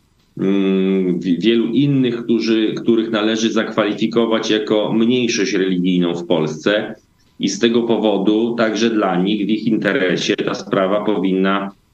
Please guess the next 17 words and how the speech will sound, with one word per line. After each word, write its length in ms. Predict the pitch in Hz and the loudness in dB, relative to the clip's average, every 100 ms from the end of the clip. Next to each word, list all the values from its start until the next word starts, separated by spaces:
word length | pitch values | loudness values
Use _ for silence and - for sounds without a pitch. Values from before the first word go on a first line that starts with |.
| - | -4
y, 360 | 78 87 92 87 80 | 0 2 2 0 -2
w-, 840 | 78 - - 76 87 90 101 90 | -6 -10 -10 -10 -6 -2 0 0
zostać 360 | 107 110 113 - | 0 0 -2 -4
oceniona 520 | 107 104 98 98 107 | -2 0 2 0 -2
przez 500 | - 98 95 95 - | 0 0 0 -2 -4
organy 960 | - 110 104 104 101 104 107 107 110 110 | -2 0 0 0 0 0 2 0 -2 0
międzynarodowe, 1300 | 117 117 120 120 123 123 127 131 135 143 151 127 107 | 0 2 2 2 2 2 2 2 0 0 0 0 -2
które 300 | - 110 107 | 0 0 0
ocenią, 540 | 104 113 98 98 104 | -2 0 2 2 0
czy 400 | 101 101 101 101 98 - _ | 0 2 2 0 -6 -14 _
ten 240 | - 113 101 | 0 2 2
wyrok, 640 | 98 90 95 98 98 - | 2 2 2 -2 -4 -2
y, 220 | 95 95 | 2 2
sprostał, 960 | 95 - 107 90 90 98 98 101 107 - | 0 0 0 0 -2 -2 0 0 0 2
y, 600 | 98 98 95 95 - 104 | 2 0 -2 -6 -6 -2
konwencjom 600 | 117 110 113 98 104 101 | 0 2 0 0 0 0
międzynarodowym, 1080 | 98 92 98 95 95 90 82 82 98 107 | 0 0 0 0 0 0 0 0 0 -2